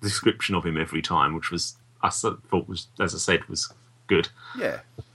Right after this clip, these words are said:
Speaker 1: And I also like the, um, when Nilsson's taken Tegan as hostage to try and get away, <laughs> and you've got the, "He wishes he'd taken someone else."
Speaker 2: <laughs>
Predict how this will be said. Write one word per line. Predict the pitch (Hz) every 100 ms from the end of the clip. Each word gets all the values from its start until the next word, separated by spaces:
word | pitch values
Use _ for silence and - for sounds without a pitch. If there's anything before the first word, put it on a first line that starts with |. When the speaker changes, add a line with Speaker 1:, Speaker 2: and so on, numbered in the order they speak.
| _ -
Speaker 1:
And | 147
I | 156 156
also | - 127
like | 120 120 120
the, | 117
um, | 113 110 101 - _ _ _ _ _ _
when | 135 120
Nilsson's | 127 120 - 113 101 -
taken | 117 104 110 104 98 - -
Tegan | 139 120 104 98
as | 92 - - _ _ _
hostage | - 117 - 104 87 -
to |
try | - 107 95
and | 98
get | 98
away, | 92 104 98 104 - -
<laughs> | - - 120
and | 107
you've | 151 113
got | 127 -
the, | 113 -
"He | 135
wishes | 117 127 104 92
he'd | 95
taken | - 104 - 104
someone | - - 104 95
else." | 95 80 - - - 190
Speaker 2:
<laughs> | 185 196 190 180 190 - 185 - 196 - 190 196